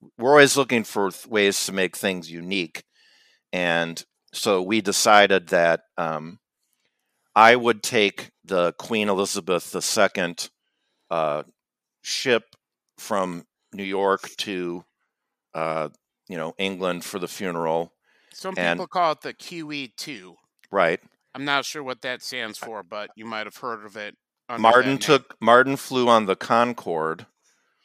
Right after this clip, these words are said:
Speaker 1: and surprisingly,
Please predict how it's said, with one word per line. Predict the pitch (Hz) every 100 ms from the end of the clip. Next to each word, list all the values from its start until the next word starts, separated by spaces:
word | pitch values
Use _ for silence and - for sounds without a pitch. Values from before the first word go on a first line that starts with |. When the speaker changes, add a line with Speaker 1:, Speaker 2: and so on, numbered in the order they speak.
| _ _ _
Speaker 1:
and | 104 101 98 101 101 - - _ -
surprisingly, | - 101 - 127 196 - 104 90 80 82 117